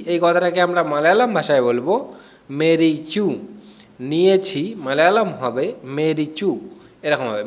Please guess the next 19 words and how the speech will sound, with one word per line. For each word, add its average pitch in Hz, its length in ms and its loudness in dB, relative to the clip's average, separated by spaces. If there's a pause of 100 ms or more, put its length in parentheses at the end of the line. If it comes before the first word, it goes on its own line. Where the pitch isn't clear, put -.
মেরিচু, 165 420 -2 (680)
না 143 80 -2 (140)
মেরিচু 156 420 0
মানে 131 140 -4
হচ্ছে 160 160 -8 (180)
আমি 135 160 -4 (100)
নিয়েছি। 151 340 -4 (460)
তো - 40 -20 (180)
এইরকম 180 280 4 (100)
কথাগুলো 127 320 0 (100)
কিন্তু 110 200 -8 (200)
শিখতে - 320 -6
হবে 123 200 -4
বা 170 100 0
এরকম 143 160 0 (220)
করে 175 100 0 (140)
বলতে 131 300 0
হবে 120 180 0 (880)
যে 135 80 -4